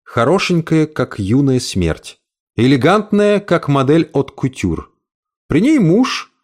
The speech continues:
розовый колобок ей по грудь, с лицом приветливым и весёлым. Расцеловались очень сердечно.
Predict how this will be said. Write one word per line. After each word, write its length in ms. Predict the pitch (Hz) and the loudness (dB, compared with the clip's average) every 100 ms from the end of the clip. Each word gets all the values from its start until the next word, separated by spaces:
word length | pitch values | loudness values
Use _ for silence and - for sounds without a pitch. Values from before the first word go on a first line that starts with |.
| _ - | _ -2
розовый 500 | 127 226 160 143 110 | 2 2 2 0 2
колобок 540 | 117 113 101 175 - | 2 2 2 -2 0
ей 160 | 113 139 | -2 0
по 160 | 95 | -2
грудь, 420 | 85 110 170 - _ _ _ _ - | 0 0 -2 -6 _ _ _ _ -10
с 120 | - | -2
лицом 380 | 120 - 127 110 | -2 0 -2 0
приветливым 680 | 113 107 147 160 131 98 | 0 2 2 0 0 0
и 40 | 87 | 0
весёлым. 600 | 82 - 104 113 131 - _ _ _ _ _ - | -4 -4 -2 0 -2 -6 _ _ _ _ _ -10
Расцеловались 920 | - - - 87 82 82 110 120 - | -8 -8 -6 -2 -2 0 0 -2 -2
очень 240 | 85 - | -4 -4
сердечно. 720 | 85 - 73 78 87 - 117 | -6 -6 -4 -4 -4 -4 -8